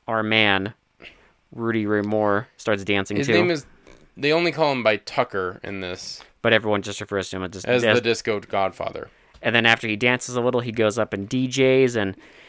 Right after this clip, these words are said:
Speaker 1: he does his usual shtick where he says, like, like, he, everything he says, like, has to rhyme
Speaker 2: Mm-hmm.
Speaker 1: and all this stuff.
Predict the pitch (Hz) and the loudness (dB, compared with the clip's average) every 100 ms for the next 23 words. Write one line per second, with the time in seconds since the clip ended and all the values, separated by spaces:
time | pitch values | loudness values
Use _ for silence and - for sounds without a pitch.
0 | - - 135 131 127 135 139 131 131 - | -12 2 4 4 4 4 6 4 4 2
1 | 151 156 - 139 123 - 117 107 - _ | 4 4 2 4 4 4 2 2 -2 _
2 | _ _ - - 131 127 135 131 120 - | _ _ -8 2 4 4 4 4 2 -4
3 | - _ _ _ _ _ _ 135 117 147 | -20 _ _ _ _ _ _ -8 -4 -2
4 | 135 131 135 139 127 - 123 117 120 113 | 0 2 2 2 0 0 2 2 2 0
5 | - 117 - 104 95 113 117 113 113 113 | 0 -2 -2 -4 0 4 4 4 4 2
6 | 113 120 113 110 104 104 - - 117 107 | -2 -4 -8 -8 -8 -8 -12 -8 -2 -2
7 | 104 104 - - - _ - 120 113 117 | -2 -10 -16 -20 -20 _ 0 4 4 2
8 | - 143 131 135 - | 2 6 6 4 -10